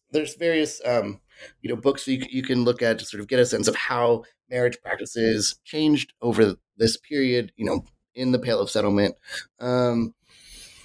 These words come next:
uh, <sighs> but the, it, it, the, the Shila Chuppah took on a very prominent role in these stories about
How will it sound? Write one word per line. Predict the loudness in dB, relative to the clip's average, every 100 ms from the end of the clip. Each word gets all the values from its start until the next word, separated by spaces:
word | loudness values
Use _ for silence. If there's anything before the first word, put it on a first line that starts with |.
| _ _ _ _ _ -10
uh, | 0 2 2 2 2 0 -4 _ -6
<sighs> | 0 2 0 -4 -10 -20 _ _ _ _ _ -2
but | -2 -2
the, | -4 -4 -4 _ _ _
it, | 0 0 0 -2
it, | -2 -2 -6 -6 -4
the, | 2 2 2
the | -6 -4
Shila | -2 -2
Chuppah | -2 0 2 0 -4 _ _ _
took | 0 2 2 0
on | 0 2 2 2 -2 -4 _ _ _ _ _ _ _
a | 2 2 0 _
very | -4 -2 -2
prominent | -2 0 0 0
role | 2 2 2 0 -4
in | -2 0
these | 0 0 0 0 -2
stories | -2 -2 -2 -2 0 0 0 -4 -10 -12
about | -4 0 2 0